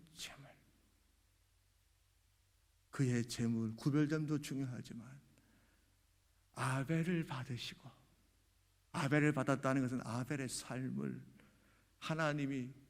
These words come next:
받으셨다는 뜻입니다. 가인과 그의 제물은 받지 않았다는 것은 그의 제물만을 거절한 게 아니고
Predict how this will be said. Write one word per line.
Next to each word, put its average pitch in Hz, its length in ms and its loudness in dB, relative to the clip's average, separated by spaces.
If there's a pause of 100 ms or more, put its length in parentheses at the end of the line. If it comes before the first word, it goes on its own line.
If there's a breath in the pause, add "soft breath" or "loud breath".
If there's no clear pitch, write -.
받으셨다는 135 800 -8
뜻입니다. - 340 -18 (1600)
가인과 196 600 8
그의 185 240 10
제물은 156 360 4
받지 151 300 0
않았다는 160 400 4
것은 123 320 2
그의 156 360 8
제물만을 185 720 8
거절한 143 440 4
게 147 80 4
아니고 113 460 -2